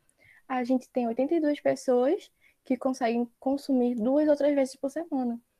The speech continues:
Então, a gente percebe que, por mais que sejam números mais altos que os dos anteriores, ainda é um número que, pra duzentos e trinta e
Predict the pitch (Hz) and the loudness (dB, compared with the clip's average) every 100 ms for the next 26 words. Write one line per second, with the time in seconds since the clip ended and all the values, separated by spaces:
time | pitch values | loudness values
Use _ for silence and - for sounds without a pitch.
0 | _ _ _ _ _ 285 - 277 285 359 | _ _ _ _ _ -2 2 2 2 2
1 | 311 - 269 269 262 - 269 254 247 240 | -2 0 2 2 2 0 -2 0 -2 -2
2 | 254 - - 254 247 240 - 269 262 254 | -4 -4 -2 0 -2 -2 0 2 2 0
3 | 294 - 320 285 269 254 247 226 226 233 | -4 0 2 4 2 0 0 -2 -4 -4
4 | 240 247 330 262 240 247 - - 240 233 | 0 2 2 2 0 -4 -8 -2 0 0
5 | 226 220 208 226 220 208 208 202 220 320 | -2 -2 -2 -4 -2 -4 -2 -2 0 -2
6 | 240 - _ - - - 247 254 262 285 | -2 -10 _ -20 -20 -6 0 2 4 2
7 | 339 359 349 330 330 302 - 247 262 302 | 2 0 0 0 0 -2 0 2 2 2
8 | 294 269 262 254 254 240 226 214 | 2 2 0 -2 -2 -2 -4 -6